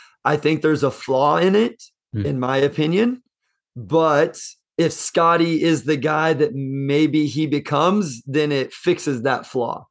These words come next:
Speaker 1: Like, I don't think you win with five six eight dudes. I still, I still think there's a place in the game for six four to six six on
Speaker 2: No, I
Speaker 1: ball
Speaker 2: agree.
Speaker 1: creators
Speaker 2: Yeah.
Speaker 1: that,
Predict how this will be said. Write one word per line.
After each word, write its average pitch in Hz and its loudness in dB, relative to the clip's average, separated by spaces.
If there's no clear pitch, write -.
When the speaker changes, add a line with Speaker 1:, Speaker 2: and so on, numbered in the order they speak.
Speaker 1:
Like, 147 0
I 180 4
don't 214 2
think 185 0
you 202 2
win 160 0
with 156 0
five 156 2
six - -4
eight 143 0
dudes. - -10
I 143 -2
still, 175 0
I 160 0
still 185 0
think 185 -2
there's 180 2
a 156 2
place 156 0
in 160 -2
the 147 0
game 135 -2
for 127 -4
six 151 -6
four 156 2
to 147 0
six 147 -6
six 147 -4
on 147 0
Speaker 2:
No, - 0
I - 2
Speaker 1:
ball 147 4
Speaker 2:
agree. 147 0
Speaker 1:
creators 147 0
Speaker 2:
Yeah. 135 0
Speaker 1:
that, 127 -4